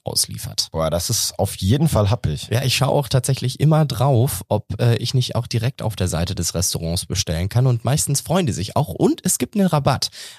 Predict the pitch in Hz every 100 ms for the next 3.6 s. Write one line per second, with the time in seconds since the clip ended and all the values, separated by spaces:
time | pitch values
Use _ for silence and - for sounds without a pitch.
0 | - 113 165 147 123 117 104 104 101 -
1 | - 107 101 92 - 104 135 208 - 113
2 | 123 120 92 95 120 - 123 127 127 -
3 | 127 123 110 110 113 101